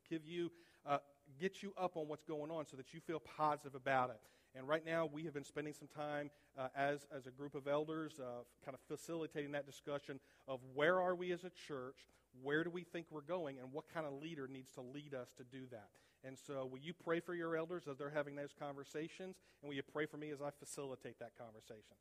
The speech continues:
And, uh, we're gonna start giving you more updates in the coming weeks as some of that is untapped. Here's what I know. God's got this. All right? And part of my message this morning is gonna be to hopefully encourage you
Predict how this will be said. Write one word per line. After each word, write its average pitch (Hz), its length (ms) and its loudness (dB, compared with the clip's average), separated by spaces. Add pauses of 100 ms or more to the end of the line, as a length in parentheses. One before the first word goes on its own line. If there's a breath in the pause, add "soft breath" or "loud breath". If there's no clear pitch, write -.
(300 soft breath)
And, 127 320 -4
uh, 123 80 -4
we're 143 160 -6
gonna 151 180 -6
start 139 240 -4
giving 139 180 -6
you 135 100 -8
more 139 280 -4
updates 127 500 -4 (100)
in 127 80 -12
the 123 60 -12
coming 131 380 -8
weeks 131 280 -6 (280 soft breath)
as 120 100 -10
some 135 160 -6
of 123 100 -6
that 123 300 -4
is 123 260 -10
untapped. 120 360 -10 (360 soft breath)
Here's 208 240 2
what 180 180 6
I 156 120 6
know. 139 240 -2 (480 soft breath)
God's 165 420 12 (140)
got 139 240 10 (140)
this. - 440 -8 (880)
All 123 120 -10
right? 139 220 -2 (280 soft breath)
And - 100 -10
part 160 180 0
of 160 40 2
my 151 100 6
message 156 380 0
this 135 200 -10
morning 135 260 -6
is 123 80 -10
gonna 135 160 -8
be 139 120 -4
to 135 120 -2
hopefully 147 480 -4
encourage 151 680 0
you 127 240 -8